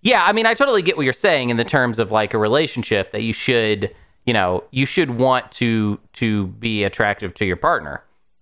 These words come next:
Um, but I also think that there's a certain amount of just, like, for me, where I'm at, I think we might get to addressing that concern once we get me to a place where it's like, I'm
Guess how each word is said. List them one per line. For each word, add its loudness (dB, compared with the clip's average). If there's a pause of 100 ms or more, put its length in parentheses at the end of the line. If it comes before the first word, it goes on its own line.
(120)
Um, -2 (640)
but 0
I 2
also 2
think -4
that 0
there's 0
a 2
certain 0
amount 2
of -2
just, -2
like, -2 (600)
for 0
me, 0
where 2
I'm 2
at, 0
I 2
think -4
we 2
might 0
get 0
to 0 (440)
addressing 0
that 0
concern 0 (260)
once -2
we 0
get -2
me 0
to 0
a 0
place 0
where 2
it's -4
like, 0 (360)
I'm 0